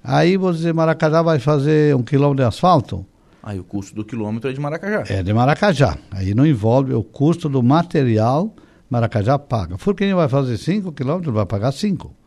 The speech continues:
Speaker 2: Sim.
Speaker 1: Porque aí tem o preço lá na usina. O, a tonelada de asfalto, ela sai pronta, colocada lá por, vamos dizer, por, por, é, quinhentos, seiscentos, eh, reais a tonelada. Esse valor, quem vai pagar é quem vai fazer o asfalto.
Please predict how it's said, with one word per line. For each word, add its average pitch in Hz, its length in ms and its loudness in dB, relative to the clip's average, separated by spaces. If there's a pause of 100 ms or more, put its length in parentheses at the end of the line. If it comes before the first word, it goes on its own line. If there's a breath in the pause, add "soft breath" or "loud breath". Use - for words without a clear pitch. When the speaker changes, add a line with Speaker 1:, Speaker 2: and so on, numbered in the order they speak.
(160)
Speaker 2:
Sim. 107 280 -8
Speaker 1:
Porque 113 220 -2
aí 135 120 6
tem 170 140 2
o 180 80 4
preço 175 400 4
lá 110 140 4
na 107 100 4
usina. 101 420 2
O, 110 420 -2 (460 soft breath)
a 123 140 -2
tonelada 170 600 2
de 147 80 2
asfalto, 156 440 0
ela 135 100 0
sai 135 220 0
pronta, 143 400 -4
colocada 131 500 -2
lá 135 160 0
por, 139 220 -2
vamos 135 220 -2
dizer, 127 180 -2
por, 101 460 -4 (560 soft breath)
por, 110 340 -2 (240)
é, 95 520 -8 (460)
quinhentos, 127 440 0
seiscentos, 104 640 -6
eh, 92 420 -6
reais 107 300 -2
a 95 60 -8
tonelada. 104 680 -2 (760 soft breath)
Esse 175 600 2
valor, 139 680 2
quem 151 240 -2
vai 110 200 0
pagar 101 320 -4
é 117 40 -4
quem 123 180 -4
vai 98 160 -4
fazer 110 220 -4
o 160 40 -2
asfalto. 170 460 -4